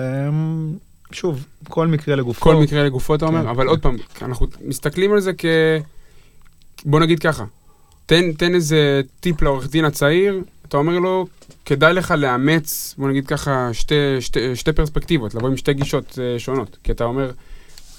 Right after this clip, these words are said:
Speaker 2: "פה אתה תהיה ככה, ופה אתה תתנהג בדיוק ההפך".
Speaker 1: לא, לא, ממש לא. אתה נשאר אותו בן אדם, אתה נותן את אותו ייצוג. ה-, השוני היחיד הוא מבחינתי, שוב, ב-, ברמה הנפשית שלך.
Speaker 2: הבנתי.
Speaker 1: כבן אדם, איך אתה, איך אתה ניגש ואיפה זה פוגש אותך ברמה האישית. לא מקצועית, אתה,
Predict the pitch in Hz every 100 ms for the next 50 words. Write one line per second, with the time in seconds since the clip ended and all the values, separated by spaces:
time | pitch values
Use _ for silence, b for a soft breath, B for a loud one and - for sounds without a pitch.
0 | - 147 143 139 135 131 160 165 202 170
1 | 139 139 135 131 135 135 131 131 127 113
2 | - 101 170 190 180 160 156 156 151 -
3 | 139 135 135 123 123 110 120 110 139 127
4 | - 123 117 110 139 127 110 117 104 127
5 | 120 117 117 107 - 160 135 b b b
6 | b b - - - 127 - 180 190 180
7 | 143 - 175 180 139 127 113 127 113 160
8 | 165 160 151 160 139 117 117 113 113 110
9 | 113 110 110 127 131 113 - - 165 127
10 | - 135 104 - 131 110 98 - - 123
11 | 127 123 156 208 202 175 156 147 156 147
12 | 147 147 139 147 185 165 127 135 131 151
13 | 151 135 131 120 113 - 123 110 110 107
14 | 104 104 95 131 127 120 117 - 135 147
15 | 139 110 107 104